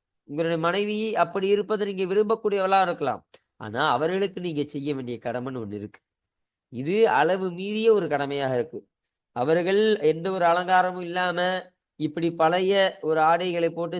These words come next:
சேலையை உடுத்திட்டு இருக்கக்கூடிய இந்த கோலம் என்பது சரியானது கிடையாது. இது ரொம்ப கடுமையான ஒரு விஷயமாகும். இது ரொம்ப கூடுதலான ஒரு விஷயமாக இருக்கின்றது. அதனால், இப்படி நீங்க செய்யாதீங்க. அந்தந்த ஹக்குக்கு என்னென்ன இருக்குமோ,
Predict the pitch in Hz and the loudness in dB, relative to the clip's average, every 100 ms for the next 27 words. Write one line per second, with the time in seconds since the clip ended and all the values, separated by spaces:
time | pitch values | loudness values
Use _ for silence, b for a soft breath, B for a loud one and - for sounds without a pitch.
0 | 165 170 175 175 170 170 170 170 185 175 | -2 0 2 0 -2 -4 -6 -4 -4 -2
1 | 170 185 - 170 165 156 156 170 185 190 | -4 -6 -4 -4 -2 0 -2 -2 -2 -2
2 | 175 165 165 196 170 170 180 190 175 165 | -4 -6 -4 -4 -2 -2 0 -2 0 0
3 | 147 156 160 120 104 _ _ _ _ _ | 0 2 2 0 -4 _ _ _ _ _
4 | 139 147 185 196 214 190 202 214 220 214 | -6 -2 -2 -2 -4 -4 -2 0 0 2
5 | 208 202 175 160 165 156 139 131 127 139 | 0 0 -4 -4 -4 -2 -2 -4 -6 -6
6 | 147 165 190 196 214 214 202 214 208 208 | -4 -4 -4 0 0 -2 -4 -2 0 0
7 | 208 214 214 208 - 160 156 160 165 160 | 2 2 0 -2 -4 -4 -4 -4 -4 -2
8 | 156 139 143 147 147 127 117 107 98 117 | -2 -2 -2 -4 -6 -6 -6 -6 -6 -2
9 | 160 196 - _ _ _ - 113 160 151 | 0 0 -2 _ _ _ -12 -4 -4 -4
10 | 123 113 - 123 165 170 123 104 - _ | -6 -8 -8 -6 -2 -2 -2 -8 -14 _
11 | _ _ _ _ _ _ - 113 139 156 | _ _ _ _ _ _ -16 -12 -2 -2
12 | 156 - 170 170 220 - 233 185 170 196 | 2 2 2 2 0 0 -2 0 -2 -4
13 | 202 185 175 165 170 170 | -4 -2 -4 -4 -4 -2